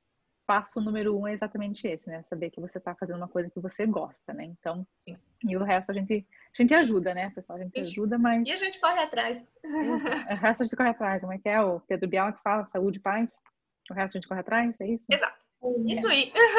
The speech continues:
Speaker 1: É isso aí. <laughs> Meninas, muito legal. Dani, brigadão. Pessoal que tá ouvindo, muito obrigada por ter ouvido.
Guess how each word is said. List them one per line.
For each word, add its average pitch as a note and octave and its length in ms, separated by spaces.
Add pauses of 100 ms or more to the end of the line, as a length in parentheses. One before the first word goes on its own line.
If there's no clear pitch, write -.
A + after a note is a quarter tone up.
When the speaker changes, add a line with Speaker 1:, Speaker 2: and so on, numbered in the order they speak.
(500)
Speaker 1:
É D#4+ 80
isso F#4+ 200
aí. A#3 280
<laughs> - 1300
Meninas, C#4 480
muito C4+ 300
legal. A3 360
Dani, A3+ 300
brigadão. A#3 640
Pessoal B3 440
que B3 100
tá A3+ 140
ouvindo, A#3+ 720
muito C4 200
obrigada A#3 440
por - 180
ter A3 140
ouvido. B3 640